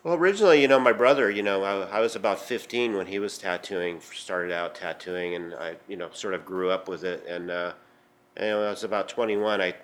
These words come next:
decided to be serious and start tattooing, and then I worked, uh, different places, uh, for about six years, and then I ca-,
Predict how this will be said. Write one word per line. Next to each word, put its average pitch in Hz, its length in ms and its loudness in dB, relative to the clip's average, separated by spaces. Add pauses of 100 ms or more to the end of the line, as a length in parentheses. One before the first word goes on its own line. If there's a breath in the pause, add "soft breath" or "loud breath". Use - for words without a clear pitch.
(220)
decided 95 480 -2
to 85 60 -10
be 85 120 -8
serious 90 560 -4
and 85 80 -14
start 82 240 -8
tattooing, 87 640 -6
and 85 100 -8
then 85 380 -10
I 80 120 -8
worked, 82 460 -10
uh, 82 340 -6 (640 soft breath)
different 202 300 -8
places, - 680 -6
uh, 85 380 -2 (640)
for 104 140 -8
about 87 260 -4
six - 320 -12
years, 95 300 -4
and 92 100 -6
then 95 100 -2
I 92 80 0
ca-, - 240 -14